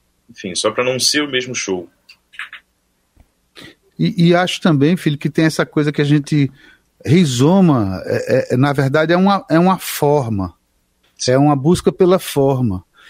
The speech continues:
Speaker 2: E isso fez com que a gente chegasse na,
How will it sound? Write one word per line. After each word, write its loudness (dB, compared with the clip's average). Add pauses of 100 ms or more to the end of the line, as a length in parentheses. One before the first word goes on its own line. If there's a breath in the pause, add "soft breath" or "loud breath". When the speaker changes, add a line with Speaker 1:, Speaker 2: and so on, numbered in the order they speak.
(160 soft breath)
Speaker 2:
E 2
isso 2
fez 0
com 2
que 0
a 2
gente -2
chegasse -2
na, 0